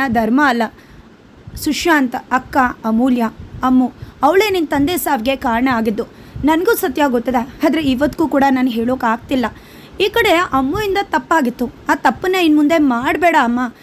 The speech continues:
ನೀನೇನಾದ್ರೂ ಮಾಡಿದ್ರೆ ಮತ್ತೆ ನಿನ್ನನ್ನ ಅನಾಥಾಶ್ರಮಕ್ಕೆ ಕರ್ಕೊಂಡು ಹೋಗಿ ಬಿಡಿಸ್ಬೇಕಾಗತ್ತೆ ಅನ್ನೋ ಎಚ್ಚರಿಕೆನ ಕೊಟ್ರು ನಿನ್ ತಂದೆ. ಆ ಒಂದು ಕೋಪಕ್ಕೆ ಅವಳು ಹೇಗಾದ್ರೂ ಮಾಡಿ ತನ್ನ ಬಗ್ಗೆ ಗೊತ್ತಾಗ್ಬಿಡ್ಬೋದು ಮನೆಯವ್ರಿಗೆ, ಹಾಗಾಗಿ ಅವನ್ನ ಇಲ್ಲಿಂದ ಓಡಿಸ್ಲೇ ಬಿಡ್ಬೇಕು ಅಂತ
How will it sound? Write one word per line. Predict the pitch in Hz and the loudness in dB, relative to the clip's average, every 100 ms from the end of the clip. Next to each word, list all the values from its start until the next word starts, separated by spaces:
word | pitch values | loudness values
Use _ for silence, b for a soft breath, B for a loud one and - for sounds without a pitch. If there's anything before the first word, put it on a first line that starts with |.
| B | B
ನೀನೇನಾದ್ರೂ | 311 339 339 415 415 381 | -2 0 0 -2 -2 0
ಮಾಡಿದ್ರೆ | 294 240 302 403 320 247 254 | 0 0 0 0 0 -2 -2
ಮತ್ತೆ | 262 277 - 427 | 0 0 -2 -2
ನಿನ್ನನ್ನ | 381 294 269 320 | 2 2 2 0
ಅನಾಥಾಶ್ರಮಕ್ಕೆ | 254 269 359 381 359 - 277 262 311 | 0 0 0 0 -2 0 -2 -2 -4
ಕರ್ಕೊಂಡು | 285 330 302 | -4 -2 -2
ಹೋಗಿ | 269 254 | 0 0
ಬಿಡಿಸ್ಬೇಕಾಗತ್ತೆ | 247 240 254 294 254 226 233 262 254 - - - | -2 -2 -2 -4 -2 -4 -2 -4 -4 -10 -6 0
ಅನ್ನೋ | 370 | 0
ಎಚ್ಚರಿಕೆನ | 370 269 - 440 440 349 269 262 | 2 0 2 0 0 0 0 0
ಕೊಟ್ರು | 254 240 269 | -2 -2 -2
ನಿನ್ | 240 233 | -2 -2
ತಂದೆ. | 240 233 254 B B 254 | 0 0 -2 B B 2
ಆ | 370 | 2
ಒಂದು | 440 415 381 | 2 0 -2
ಕೋಪಕ್ಕೆ | - 254 254 - 277 262 - B - | -2 -4 -2 -2 -2 -4 -6 B -2
ಅವಳು | 381 | 0
ಹೇಗಾದ್ರೂ | 294 262 220 285 381 440 | 2 2 2 0 2 0
ಮಾಡಿ | 392 381 | 0 0
ತನ್ನ | - 320 | 0 0
ಬಗ್ಗೆ | 269 269 349 | 0 0 0
ಗೊತ್ತಾಗ್ಬಿಡ್ಬೋದು | 233 226 370 311 330 320 294 320 | -2 -2 -2 0 0 0 0 0
ಮನೆಯವ್ರಿಗೆ, | 269 247 311 320 285 285 - - 214 | 0 0 0 0 -2 -4 -16 -12 -6
ಹಾಗಾಗಿ | 208 302 339 | 0 0 2
ಅವನ್ನ | 403 392 | 0 0
ಇಲ್ಲಿಂದ | 392 311 330 | 2 2 2
ಓಡಿಸ್ಲೇ | 349 302 220 262 - 392 | 2 0 0 -2 -2 -2
ಬಿಡ್ಬೇಕು | 349 339 277 311 320 | -2 -4 -4 -4 0
ಅಂತ | 262 285 | 0 0